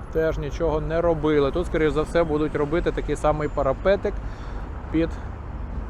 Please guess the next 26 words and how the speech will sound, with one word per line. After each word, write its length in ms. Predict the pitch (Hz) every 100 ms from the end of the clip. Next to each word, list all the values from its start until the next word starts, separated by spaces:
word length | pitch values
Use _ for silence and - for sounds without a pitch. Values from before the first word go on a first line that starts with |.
| -
огородження 640 | 180 190 165 151 139 139 139
перильне. 600 | 151 143 143 135 127 131
Хоча 320 | 151 - 220 - -
з 60 |
цього 260 | - 214 160
боку 300 | 170 180 156
в 80 | 143
нас 320 | 156 165 - - -
повністю 480 | 160 160 165 - 156
продовжується 600 | 135 143 151 151 156 151
тротуар 760 | 151 175 165 185 165 131 120 120 - 127
донизу. 680 | 165 160 143 127 113 131 127 - - - - -
Можливо, 280 | 131 147 160
якось 240 | 143 147 143
воно 200 | 139 147
буде 260 | 151 151
по-іншому 680 | 147 160 139 123 - 120 120
тут 160 | 120
виглядати. 640 | 127 123 127 123 120 123 131 - - - - -
Отут, 340 | 240 247 226
як 220 | 220 214
я 100 | 202
і 60 | 202
передбачав, 720 | 208 202 196 208 226 240 208
змонтовано 720 | 170 208 196 208 196 196 190
вже 400 | 170 151 202 196